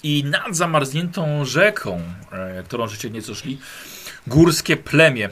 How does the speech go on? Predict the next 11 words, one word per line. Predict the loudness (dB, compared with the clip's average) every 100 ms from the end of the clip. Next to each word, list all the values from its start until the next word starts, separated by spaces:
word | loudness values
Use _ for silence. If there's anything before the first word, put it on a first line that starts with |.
| -6
rozstawiło | -6 -2 -2 -2 -4
swoje | -4 -4
chaty. | -2 -4 -6 -14 -20 _ _ _ _ -6
Dawno | -6 -4 -6
temu | -4 -4
oczywiście. | -6 -10 -10 -12
To | -16 -4
prymitywne | -2 0 0 0 0
budowle, | -2 -4 -6 2
bardzo | 2 2 -6
prymitywne. | -12 -14 -14 -14